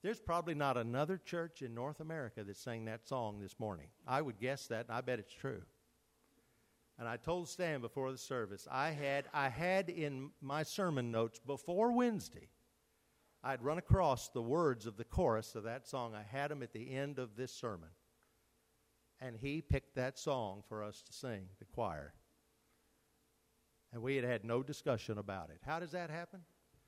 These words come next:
The same Spirit. The same Lord. And what were the words of that chorus? "Others, Lord, yes, others. Let this my motto be.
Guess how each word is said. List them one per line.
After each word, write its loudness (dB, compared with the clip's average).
The -8
same -2
Spirit. -2
The -2
same 0
Lord. 2
And 2
what 10
were 6
the 8
words 8
of 4
that 4
chorus? 4
"Others, 10
Lord, -2
yes, 0
others. 2
Let 10
this 8
my 4
motto 0
be. -2